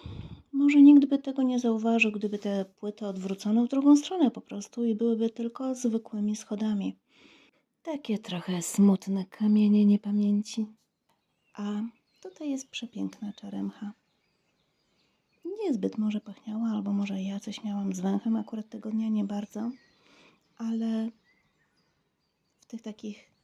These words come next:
schowanych promieniach słonecznych zapewniam was, że bajka. I nawet dla takiego jednego drzewa, dla takiego zregenerowania warto gdzieś wyruszyć w podróż.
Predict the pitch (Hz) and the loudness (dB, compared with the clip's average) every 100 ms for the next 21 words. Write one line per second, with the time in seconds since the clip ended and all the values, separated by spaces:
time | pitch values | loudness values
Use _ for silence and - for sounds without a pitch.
0 | _ - - - 214 214 214 202 - 214 | _ -20 -16 -10 -2 2 2 0 -8 -4
1 | 214 208 208 - 220 202 208 - 214 214 | 0 0 -2 -6 -6 -4 -4 -4 -6 -6
2 | - - _ _ _ - _ - 208 202 | -8 -20 _ _ _ -20 _ -20 -16 -10
3 | 208 - 196 202 202 208 208 208 226 208 | -10 -8 -6 -4 -4 -4 -6 -6 -8 -4
4 | 208 185 190 202 - - - - - - | -4 -4 -6 -6 -12 -20 -20 -20 -20 -6
5 | 262 269 269 269 240 247 247 285 277 262 | 0 2 2 0 -2 -2 -4 -2 -2 0
6 | 240 233 220 214 208 202 196 196 208 - | 2 2 0 -4 -8 -6 -6 -6 -8 -8
7 | _ _ _ 208 226 - 214 214 208 208 | _ _ _ -14 -14 -10 -8 -6 -4 -2
8 | 202 202 214 208 196 202 196 196 202 233 | -2 -4 -4 -4 -4 -4 -2 -2 -2 -6
9 | _ _ _ 226 240 240 226 208 208 202 | _ _ _ -6 -4 -4 -8 -6 -6 -2
10 | 202 196 - - - 190 185 - - - | -4 -4 -8 -12 -16 -18 -16 -16 -10 -12